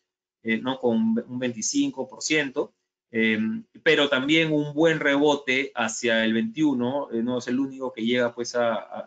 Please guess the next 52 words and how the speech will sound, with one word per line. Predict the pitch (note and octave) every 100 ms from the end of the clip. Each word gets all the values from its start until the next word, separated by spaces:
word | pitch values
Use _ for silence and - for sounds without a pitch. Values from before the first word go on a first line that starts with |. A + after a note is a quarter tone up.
| -
a |
cifras | - A#2+ A#2+ B2+
sobre | - A2 G#2
el | G2+ G2 F#2+ F#2+ _
sobre | - A2+ G#2+
el | A2
veinte | B2 A#2+
por | A2+ A2
ciento, | - A#2+ A2+ F#3+ - _ _
de | C3+
nuevo | C#3 D#3+
un | D#3
poco | E3 D#3+
apalancado | D#3+ C#3+ B2 B2 D3+ D3 D3
en | C#3+
el | B2+
rebote | A#2+ B2+ C#3
de | C3+
inversión | A#2 A2+ C3 B2
pública | C3+ B2+ B2+ A#2+ C3
y | B2
en | A2+
el | G#2+
rebote | - A2+ A#2 - A#2+
de, | A#2 A2 G2+
de | -
inversión | G#2 G2 - A#2 A2+
privada. | G#2 G#2 F#2+ - _ _ _ _ _ _ _ _ _ _ _
Eh, | - A#2+ A#2
no, | A2+ A2+ A2+ A2+ C#3 C#3
eh, | - B2
f-, | - A#2+
finalmente | - C#3 C#3+ E3 D#3+ E3
hay | D#3 E3 E3
algunas | C3+ C#3 C#3+ D3
iniciativas | D3+ B2+ A2+ B2 C#3 C#3
que | A2+
ya | B2+
se | C3
han | B2+
puesto | B2+ -
sobre | - A#2+ A2
la | G#2+
mesa | C3 B2 B2+ B2
desde | A#2 G#2+ G#2+ G#2+
el, | G2+ G2+ -
desde | A2+ G#2+
el | G#2+
gobierno | G#2+ B2 D3 C#3+ C#3 C3+
para | A2+ G#2+
gatillar, | G#2 - G#2 B2 B2 B2+ -
eh, | A#2 -